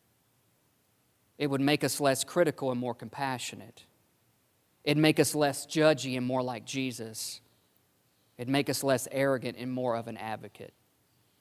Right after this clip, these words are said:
If we would, as Christ followers, take the time to be more like Christ and think about it, what would life be like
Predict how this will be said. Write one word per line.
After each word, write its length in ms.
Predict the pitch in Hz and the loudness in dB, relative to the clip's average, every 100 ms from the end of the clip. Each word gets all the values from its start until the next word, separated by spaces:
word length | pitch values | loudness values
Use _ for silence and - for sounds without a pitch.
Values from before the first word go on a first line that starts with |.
| _ _ _ _ _ _ _ _ _ _ _ | _ _ _ _ _ _ _ _ _ _ _
If 160 | 120 - | -12 -4
we 120 | 139 | -2
would, 200 | 127 117 - _ _ _ _ _ _ _ _ | -2 -6 -12 _ _ _ _ _ _ _ _
as 180 | 120 - | -8 -4
Christ 360 | - 143 143 | 2 4 4
followers, 520 | - 127 120 120 117 - | 2 2 2 -2 -6 -4
take 300 | 143 135 - | -2 -2 -4
the 80 | |
time 440 | 120 139 131 123 117 | -10 -6 -4 -4 -4
to 60 | 120 | -4
be 160 | 131 | -2
more 240 | 127 131 135 | 0 2 2
like 220 | 127 113 | 2 0
Christ 720 | - 135 113 117 113 - - _ _ _ _ _ _ _ _ _ _ _ _ _ _ _ _ | 0 2 2 0 -8 -14 -16 _ _ _ _ _ _ _ _ _ _ _ _ _ _ _ _
and 140 | 123 117 | -14 -4
think 200 | 127 120 | -2 -2
about 260 | 120 117 | -2 -2
it, 100 | 110 - _ - | -2 -8 _ -10
what 200 | 131 123 - | -8 -8 -8
would 120 | 127 | -6
life 300 | 120 117 - | -2 -2 -4
be 100 | 123 | -8
like 380 | 120 110 107 - | -6 -8 -10 -16